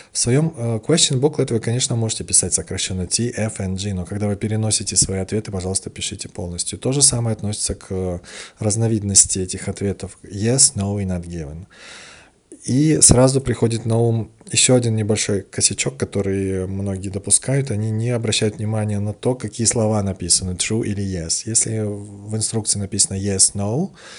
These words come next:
то вы должны также отвечать этими словами, а не словами true или false. Экзаменатор имеет полное право не принять эт-, этот ответ, потому что здесь, а, нарушена инструкция. В инструкции написано true, false, а вы пишете yes, no или наоборот.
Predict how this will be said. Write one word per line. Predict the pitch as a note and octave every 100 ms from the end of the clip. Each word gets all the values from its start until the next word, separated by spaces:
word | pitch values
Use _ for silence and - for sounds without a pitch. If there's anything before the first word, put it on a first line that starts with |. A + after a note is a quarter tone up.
| - -
то | -
вы | G#2 A2+
должны | A#2+ A#2+ B2+
также | B2 G#2 A2+
отвечать | A#2 A#2+ - A2+
этими | F2+ F2 F#2
словами, | - G2+ G2+ F2
а |
не | E2+ E2+
словами | - F#2 F2+ F2+
true | - - G2
или | G2 G#2
false. | - E2+ D2 - -
Экзаменатор | A2 F#2+ G#2 G2+ G#2+ C#3 A2
имеет | G2+ G2+ G2
полное | - A2+ B2+ A2
право | G#2 G#2+ A2
не | G2+ G2+
принять | G#2+ G2 F2+
эт-, | F2 - _ -
этот | G#2+ F#2+ F#2+
ответ, | - A#2 -
потому | G2 F#2 F#2+
что | - F#2
здесь, | F2 B2 - - - - - - - -
а, | G2+ F#2
нарушена | G#2+ G#2+ G#2+ - G#2+ G2+
инструкция. | G2+ - F#2 - - D2 C#2+ -
В | -
инструкции | A2 - A2+ F#2+ F#2+
написано | F#2+ F2 - F2+
true, | - G2+ F2+
false, | G2+ A2+ -
а | F2+
вы | F2
пишете | - - F2+ F2+
yes, | F2+ D#2+ -
no | F2 D#2+
или | F2+ F2
наоборот. | E2+ E2 D#2 D#2+ C#2 -